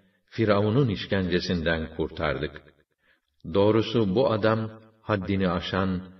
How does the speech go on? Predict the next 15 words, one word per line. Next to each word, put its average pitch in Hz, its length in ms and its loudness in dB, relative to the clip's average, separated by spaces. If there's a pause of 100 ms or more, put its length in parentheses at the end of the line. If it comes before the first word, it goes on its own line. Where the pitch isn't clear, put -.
(200)
büyüklük 98 640 0
taslayan 95 560 0
zorbanın 90 720 0
tekiydi. 71 720 -4 (1500)
Gerçekten 107 920 2
biz 101 160 0 (460)
İsrail 107 540 2
oğullarına 92 880 2 (240)
kitap, 196 600 0 (280)
hükümranlık, 95 1000 0
hikmet 113 480 0 (300)
ve 101 160 6
nübüvvet 95 720 2
verdik. 64 360 -4 (920)
Onları 123 720 6